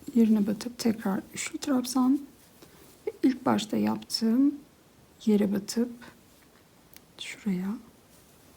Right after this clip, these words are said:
üçlü trabzan ve hepsini tek seferde kapatıyorum. Buradan bir boş bırakıp sıradaki başlangıç ilmeğine batıp kaydırıyorum ve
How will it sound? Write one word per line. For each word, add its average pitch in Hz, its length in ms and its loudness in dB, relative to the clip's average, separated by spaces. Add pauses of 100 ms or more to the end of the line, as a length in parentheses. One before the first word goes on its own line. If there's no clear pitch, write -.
(1600)
üçlü - 280 -10
trabzan 226 720 0 (120)
ve 240 100 4
hepsini 233 340 0
tek 247 240 -2
seferde 196 480 -2 (320)
kapatıyorum. 254 720 2
Buradan 214 460 0
bir 285 200 0
boş 262 220 -2 (100)
bırakıp 240 380 -6 (360)
sıradaki 220 960 -2 (1000)
başlangıç 226 640 0
ilmeğine 190 380 0
batıp 247 420 -6 (600)
kaydırıyorum 220 800 2
ve 196 120 0